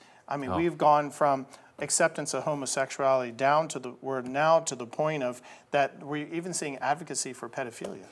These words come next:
Speaker 2: Yeah, it's being celebrated to the point of our country, our national government is advocating that other nations embrace the same, uh, endorsement of and celebration of homosexuality that our culture and society has. You know, you mentioned, I'm gonna back up one second, about the,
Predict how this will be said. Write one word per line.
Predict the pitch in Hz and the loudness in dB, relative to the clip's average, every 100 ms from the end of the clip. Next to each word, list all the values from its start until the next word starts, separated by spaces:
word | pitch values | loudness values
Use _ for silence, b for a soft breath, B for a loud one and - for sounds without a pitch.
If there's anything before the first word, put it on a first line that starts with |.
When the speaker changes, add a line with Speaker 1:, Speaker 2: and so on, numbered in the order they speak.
| - | -4
Speaker 2:
Yeah, | - 127 | 0 2
it's | 123 123 | 2 -2
being | - 139 104 | 0 0 0
celebrated | - 135 117 113 107 | 2 2 2 0 0
to | 113 | -4
the | 98 | -6
point | 123 107 101 | -2 0 0
of | 95 87 | -2 -2
our | 127 107 | 2 2
country, | 98 - 143 135 92 | 2 -4 -4 -2 0
our | 92 | 2
national | 101 120 139 139 135 113 | 2 2 0 0 0 -2
government | 104 131 123 92 92 B B | 2 2 2 -4 -6 B B
is | - 107 101 123 | -4 -4 -4 0
advocating | 120 117 104 113 101 98 | 0 0 0 -2 0 -2
that | 98 | 0
other | 120 | 2
nations | 110 101 98 104 92 | 2 0 -4 -6 -8
embrace | 104 92 117 123 104 | -8 -2 2 2 0
the | - | -6
same, | 92 - 117 117 117 110 107 B B | -8 -2 0 0 0 -2 -6 B B
uh, | 98 98 98 98 98 92 | 0 2 4 4 2 0
endorsement | 131 113 135 160 - 135 123 | -2 0 2 2 2 0 4
of | 131 131 | 4 4
and | 110 | 0
celebration | - 151 131 120 113 110 98 | 0 2 2 0 0 -2 -4
of | |
homosexuality | 87 110 98 107 - 110 104 98 98 | -2 -2 -2 -4 -2 2 4 2 0
that | 92 98 | -4 0
our | 101 98 | 2 2
culture | 95 - 87 - | -2 -4 -4 -2
and | 92 | -8
society | 98 101 101 95 90 | -6 -2 0 0 0
has. | 113 87 - B B | 0 -2 -6 B B
You | 156 | 0
know, | 151 | 2
you | 131 175 | 2 0
mentioned, | 175 147 - 127 | 0 0 0 0
I'm | |
gonna | 175 | 0
back | 101 131 120 | 2 2 2
up | 110 | 0
one | 113 110 | 0 0
second, | - 160 101 90 | 2 0 2 0
about | 101 117 117 | 4 4 4
the, | 104 | 0